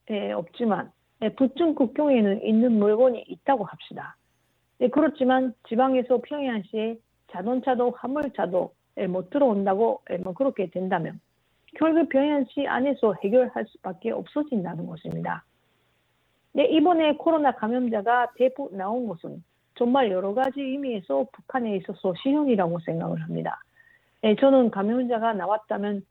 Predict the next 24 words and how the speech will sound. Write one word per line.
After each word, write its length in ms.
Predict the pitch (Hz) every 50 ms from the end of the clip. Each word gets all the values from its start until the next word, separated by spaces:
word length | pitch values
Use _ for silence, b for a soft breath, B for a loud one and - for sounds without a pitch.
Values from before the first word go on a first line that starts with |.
| _
굳이 300 | _ - 277 262 233 247 226
국경을 500 | - - 202 170 - 269 285 285 269 226
봉쇄하는 560 | - 208 196 190 185 220 208 208 208 233 240
것이 220 | 233 226 - - -
아니라 500 | - - 156 165 190 214 208 - - - _ _ _ _ _ _ _ _ _ -
개방을 400 | - 226 214 247 247 233 226 214
하고, 440 | - 254 247 214 233 262 277 269 - _ _ _ _ _
막 180 | - 220 220 -
이제 240 | 240 247 240 214 -
바깥에서 600 | - 165 165 - 294 302 294 - 277 220 - 185
물자를 480 | 165 170 175 175 - - 294 277 277 240
수입할 460 | - - 294 277 277 - 240 214 190 170
시기에 320 | - 254 226 220 226 233 226
와 220 | 185 - - 202
있다고 360 | 208 - - 277 262 247 220 233
생각을 440 | - 202 190 190 190 202 240 247 240
합니다. 440 | - - 165 147 139 139 143 - _ _ _ _ _ _ _ _ _ _ _ _ _ _ - 226
예, 60 | 226
백신도 600 | 226 277 277 269 - - 262 226 202 208 175 185
받고, 460 | 233 247 247 _ - - - - - _ _ _ _ _ -
연놈 320 | 226 220 226 240 262 254
물자도 520 | 247 247 233 233 226 233 226 202 208 196 190
밖에서 500 | - 185 - - - 269 262 - 240 -
조달하고, 720 | - 170 160 175 170 170 170 165 165 160 180 180 180 175